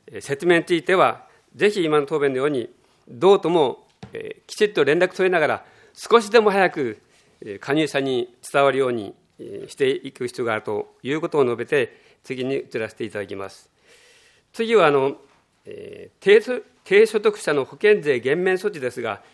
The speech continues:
えー、これは、えー、道に運営が移ったとしても、実質的な、えー、仕事は従来通り留萌が行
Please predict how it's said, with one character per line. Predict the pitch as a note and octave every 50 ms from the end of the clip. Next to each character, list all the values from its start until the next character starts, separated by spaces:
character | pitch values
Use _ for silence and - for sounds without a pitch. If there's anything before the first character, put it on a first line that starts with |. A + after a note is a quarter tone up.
| _ _ _ _ _ _ _ _ _
え | - - - - - -
ー、 | - - _ _ _ _ _ _ _ _ _ _
こ | - - G#3
れ | A3
は、 | A3 A3 G3+ F3+ D3 - - _ _ _ _ _ _ _ _ _ -
え | - - - - - - - - - - _ _ _
ー、 | C3 C3+
道 | F#3 A3 A3 F#3+
に | F3 D#3+ D3+ C#3+ C3+ - - _ _ _ _ -
運 | - D3 D#3+ E3+
営 | F3+ F3 E3+ F3 - - _ _ _ _ _ _ -
が | - D3 E3 D#3+ - - - - _ _ _ _ _ _ _ _ _ _ -
移 | C3+ C3+ A3+
っ | G#3+
た | - - E3
と | - C3+
し | -
て | - F3
も、 | D#3 B2 G#2+ - - _ _ _ _ _ _
実 | A2+ C#3+ E3+
質 | D#3+ -
的 | - G#3+ G#3 A3+
な、 | G#3+ A3 G#3+ G3 D#3+ - - - _ _ _ _ -
え | - - - - - - - - G2+ G#2 G#2 -
ー、 | -
仕 | - D#3+
事 | E3 F3+ E3+ F3 F3+
は | F#3 D#3+ B2 - - _ _ _ _ _ _ _
従 | A#2+ B2 D#3+ E3 F3
来 | F3 E3+ E3 D#3
通 | F3 F#3+ G3
り | E3 D3+ C#3 A2+ - - _ _ _
留 | A#2 -
萌 | F3 F3 D#3+ C#3+ C3 A2+
が | D3 D#3 C3+ A2+
行 | G#2 -